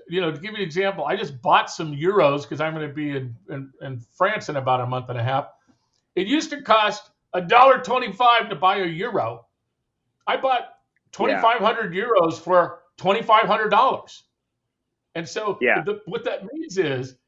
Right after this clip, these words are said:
Speaker 1: is that when I'm, if I'm Microsoft and I'm selling the software and I get, uh, paid in francs, I gotta convert that to dollars. So they're getting a twenty-five percent haircut on their foreign sales.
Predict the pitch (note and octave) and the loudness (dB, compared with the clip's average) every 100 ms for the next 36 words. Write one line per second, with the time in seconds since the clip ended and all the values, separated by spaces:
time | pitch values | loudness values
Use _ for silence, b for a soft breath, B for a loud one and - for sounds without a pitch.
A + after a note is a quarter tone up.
0 | _ E3+ F3+ G3 G3+ A3+ B3 - F3 F#3+ | _ -6 -4 -4 -4 -4 -4 -6 -6 0
1 | G#3+ A3 G3 _ - E3+ - A#3 B3+ - | -2 -2 -12 _ -18 -10 -6 -6 -6 -2
2 | F3+ D#3 D#3 E3 F#3+ - G3 G3 F3 - | 2 2 0 -2 -2 -4 -4 -4 -6 -2
3 | F#3 F#3+ F3 E3 D#3+ D3+ D#3 - D3 C#3+ | 0 0 0 -2 -2 -4 -6 -6 -8 -6
4 | - F3+ E3+ D3+ - _ _ - C#3+ C#3+ | -4 -2 -2 -4 -8 _ _ -10 -6 -6
5 | C3+ A#2+ _ _ - G3+ A3 D3 - - | -6 -12 _ _ -2 0 0 -4 -4 -4
6 | G#3+ F#3 - E3 C3 D#3+ G3+ G3+ D3 C#3 | -2 -4 -4 -8 -4 -2 -2 0 0 -2
7 | - _ _ D3 C3 F#3+ B3 C3 A2 D3+ | -6 _ _ -6 0 2 2 -2 -6 -4
8 | G3 G#3+ A#3 F3 - D3 G3 F#3+ E3+ E3+ | -4 -4 -6 -8 -10 -8 -8 -4 -4 -4
9 | D3 - D#3+ C#3 E3 C5+ - C3 B2 - | -8 -10 -10 -6 -4 -4 -6 -8 -8 -14
10 | _ _ _ _ C3+ D3+ E3+ E3+ A#3 C#4+ | _ _ _ _ -8 -4 -6 -6 -4 -2
11 | F#3+ A#2 B2+ G#2+ | -4 -8 -10 -10